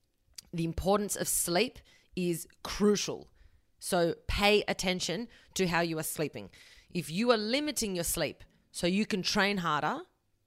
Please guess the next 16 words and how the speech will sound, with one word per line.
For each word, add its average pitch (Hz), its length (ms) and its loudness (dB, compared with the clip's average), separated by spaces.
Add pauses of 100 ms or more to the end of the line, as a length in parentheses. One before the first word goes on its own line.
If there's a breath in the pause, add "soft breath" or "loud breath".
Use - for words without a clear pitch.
that's 185 240 6
like 185 220 0
crawling 196 400 2
over 165 160 2
gold 175 500 4
to - 80 2
get - 160 -2
to - 80 -6
pennies. 139 440 -4 (420)
So 160 340 2
sleep 226 460 4
is 180 260 0 (140)
your 165 240 0
number 202 220 2
one 180 160 0
priority 151 600 0